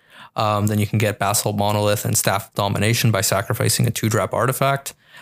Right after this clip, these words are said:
Um, and then Basalt Monolith plus your Rings of Brighthearth, um, gets you infinite colorless mana,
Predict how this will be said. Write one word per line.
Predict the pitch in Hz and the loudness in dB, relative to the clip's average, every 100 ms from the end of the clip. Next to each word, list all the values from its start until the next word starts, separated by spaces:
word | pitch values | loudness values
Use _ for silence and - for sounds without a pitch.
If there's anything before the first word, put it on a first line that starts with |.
| - - | -12 -2
Um, | 104 104 104 | 0 2 2
and | 107 | 2
then | 107 101 | 2 2
Basalt | 101 101 107 107 | 0 0 0 0
Monolith | 98 101 101 - | 0 0 -2 -2
plus | - 131 - | -2 0 0
your | 110 | 0
Rings | 104 98 | 0 0
of | 107 | -2
Brighthearth, | - 101 110 98 98 - _ _ _ _ | -2 0 0 0 -2 -6 _ _ _ _
um, | - 98 95 107 | -2 0 0 0
gets | 110 - | 0 0
you | 98 | 0
infinite | 104 101 104 95 | 2 2 0 -2
colorless | - 107 104 107 110 | -2 0 0 0 0
mana, | 135 135 135 135 127 | 2 2 2 2 0